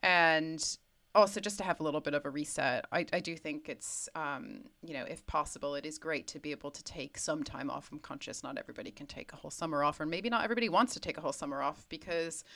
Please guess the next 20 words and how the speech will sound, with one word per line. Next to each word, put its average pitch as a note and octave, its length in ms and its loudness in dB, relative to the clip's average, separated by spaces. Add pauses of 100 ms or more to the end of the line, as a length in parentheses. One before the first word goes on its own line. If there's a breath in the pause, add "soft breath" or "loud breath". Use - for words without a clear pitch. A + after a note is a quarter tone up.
(220 loud breath)
come A#3+ 200 6
September, G3 680 6
I'm E3+ 220 4
always D#3 320 2
kind D#3 200 -2
of C#3+ 80 -2
pulling E3 280 2
my D#3 120 2
hair D#3 280 6
out C#3+ 340 6
and D#3 140 -6
thinking, C#3+ 520 -6 (180)
<laughs> - 400 -4
"Why C#4 240 10
do B3+ 120 4
I A#3 100 4
torture A#3 360 0
myself G#3+ 420 -2
every G3+ 200 2
summer?" - 400 -6